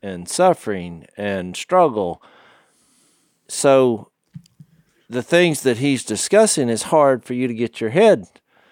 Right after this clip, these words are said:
around, which is what's gonna lead to the parable of the sower. But here you have this picture of the twelve, and these women who have been cured of evil spirits and diseases, and Mary Magdalene was one of 'em,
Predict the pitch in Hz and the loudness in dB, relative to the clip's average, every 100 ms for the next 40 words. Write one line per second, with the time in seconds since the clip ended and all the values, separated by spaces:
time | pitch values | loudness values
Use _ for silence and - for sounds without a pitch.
0 | _ _ 98 101 95 82 92 117 113 101 | _ _ -4 -2 -2 -2 0 0 0 -2
1 | 110 110 - 101 110 104 101 90 120 113 | 0 -2 -2 -2 0 -2 -4 -4 0 2
2 | 95 87 90 - 151 117 85 98 165 170 | 2 -2 -4 2 4 2 0 0 2 4
3 | 151 123 110 - 170 - 123 101 - - | 4 2 -2 -2 -2 0 -2 -2 -4 0
4 | 175 131 107 127 - _ - - _ _ | 4 4 2 -2 -10 _ -20 -20 _ _
5 | 120 120 113 - - 139 131 113 139 202 | -2 0 -2 -10 -4 -2 -2 0 2 4
6 | 160 127 139 123 127 117 - 160 156 127 | 4 4 2 2 0 -2 0 2 4 2
7 | 107 _ - 143 131 110 - 160 180 131 | -2 _ -4 -2 -2 -4 -4 0 0 0
8 | 120 107 101 135 190 151 135 135 - 101 | -4 -4 -2 2 2 2 -2 -4 -2 -2
9 | 98 107 113 110 131 123 _ _ _ _ | 2 2 4 2 -2 -10 _ _ _ _
10 | _ _ _ _ _ _ - 123 160 139 | _ _ _ _ _ _ -4 0 0 0
11 | 117 110 107 95 104 151 175 104 85 92 | 0 0 0 -2 0 2 4 2 -2 -6